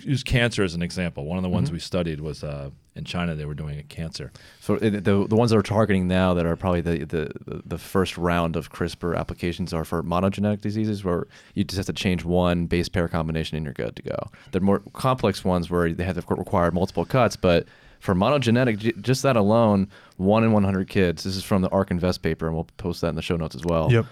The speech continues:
Speaker 2: Uh, one in one hundred kids born today have a monogenetic disease that could be affected by crispr Cas nine.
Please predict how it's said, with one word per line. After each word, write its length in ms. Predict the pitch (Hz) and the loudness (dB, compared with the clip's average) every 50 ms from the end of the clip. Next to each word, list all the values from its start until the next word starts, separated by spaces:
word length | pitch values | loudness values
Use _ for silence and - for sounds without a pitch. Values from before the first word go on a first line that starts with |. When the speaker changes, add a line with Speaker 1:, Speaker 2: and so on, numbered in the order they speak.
| - - - - | -12 -20 -12 -6
Speaker 2:
Uh, 120 | - 82 82 | -4 -2 0
one 240 | 82 98 113 123 | 2 4 4 4
in 80 | 123 120 | 4 4
one 100 | 113 107 | 4 2
hundred 220 | 110 101 98 98 | 2 2 0 0
kids 200 | - - 104 87 | 0 0 0 0
born 240 | - - 95 95 92 | 0 -2 0 0 0
today 440 | 87 90 80 92 90 87 85 85 80 | 0 0 2 2 2 2 2 0 0
have 200 | 78 82 90 82 | -2 -4 -4 -2
a 60 | 85 | -2
monogenetic 560 | 80 80 82 85 80 82 80 85 80 - 69 | -2 -2 -2 -2 -4 -4 -6 -6 -6 -8 -8
disease 400 | - 85 82 80 80 82 78 73 | -8 -8 -6 -6 -6 -6 -8 -6
that 140 | - 73 69 | -8 -8 -8
could 160 | - - 80 | -6 -6 -6
be 80 | 71 73 | -4 -6
affected 420 | 76 - 80 78 - 80 69 - | -6 -6 -6 -8 -6 -8 -14 -10
by 240 | - 85 82 82 80 | -8 -8 -6 -6 -8
crispr 340 | - - - 76 - - - | -8 -8 -10 -10 -8 -10 -12
Cas 220 | - - - - | -10 -10 -12 -10
nine. 240 | - - - - - | -10 -12 -10 -12 -14